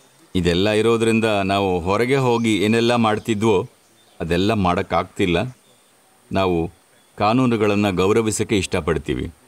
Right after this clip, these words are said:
ಅದಕ್ಕಿಂತ ಹೆಚ್ಚಾಗಿ ಅದನ್ನ ಗೌರವಿಸಕ್ಕೆ ಸ್ಫೂರ್ತಿ ಆಗಬೇಕು ಅನ್ನೋ ಕಾರಣಕ್ಕೆ. ಆದ್ರೆ ನಾವು ಹಣಕಾಸು ಸಂಗ್ರಹ ಮಾಡಕ್ಕೆ ಬೇರೆ ಬೇರೆ ಕೆಲ್ಸಗಳನ್ನ ಮಾಡ್ತಿದ್ದೀವಿ, ಹಲವು ಬೇರೆ ಪ್ರಾಜೆಕ್ಟ್ಗಳನ್ನೂ ನೋಡ್ತಿದ್ದೀವಿ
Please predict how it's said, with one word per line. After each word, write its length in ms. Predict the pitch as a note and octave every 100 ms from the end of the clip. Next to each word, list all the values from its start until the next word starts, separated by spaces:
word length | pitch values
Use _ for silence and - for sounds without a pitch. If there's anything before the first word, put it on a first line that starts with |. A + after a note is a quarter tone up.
| _
ಅದಕ್ಕಿಂತ 440 | G2 C#3 D#3 E3+
ಹೆಚ್ಚಾಗಿ 520 | D3 B2+ - G2+ E2 D2 _ _ _ _
ಅದನ್ನ 240 | F2+ G2+ G2
ಗೌರವಿಸಕ್ಕೆ 720 | F2 G2+ A#2 A2+ - A2 A2
ಸ್ಫೂರ್ತಿ 480 | - - D#3 D#3 D3+
ಆಗಬೇಕು 460 | A2+ G#2 F#2+ F#2+
ಅನ್ನೋ 180 | F#2 F#2+
ಕಾರಣಕ್ಕೆ. 540 | F#2 D2+ D2+ C#2 C#2 D2+ D#2 _ _ _ - _ - - -
ಆದ್ರೆ 280 | A#2+ A#2+ A#2
ನಾವು 280 | A2+ A2 B2
ಹಣಕಾಸು 540 | G#2 A2 B2 C#3 C3
ಸಂಗ್ರಹ 360 | C3 G#2 A#2 A2
ಮಾಡಕ್ಕೆ 480 | A2+ G#2+ G2+ - F#2+ F2 - _ -
ಬೇರೆ 220 | C3 D#3+
ಬೇರೆ 240 | D3+ D3+
ಕೆಲ್ಸಗಳನ್ನ 600 | C#3 B2 B2 C#3 B2 A#2+
ಮಾಡ್ತಿದ್ದೀವಿ, 760 | B2+ A2 G2+ G2 G2 F2+ F2+ A2+ - _ _ _ _ _ _ _ _ _ _ _ _ _ _ _ _ -
ಹಲವು 340 | A2+ C#3 D3
ಬೇರೆ 300 | A#2 B2+ C3+
ಪ್ರಾಜೆಕ್ಟ್ಗಳನ್ನೂ 840 | A#2+ A2 G#2+ C3 - G#2+ B2 B2 C#3
ನೋಡ್ತಿದ್ದೀವಿ 600 | B2+ A2 G2+ A2 F#2+ F2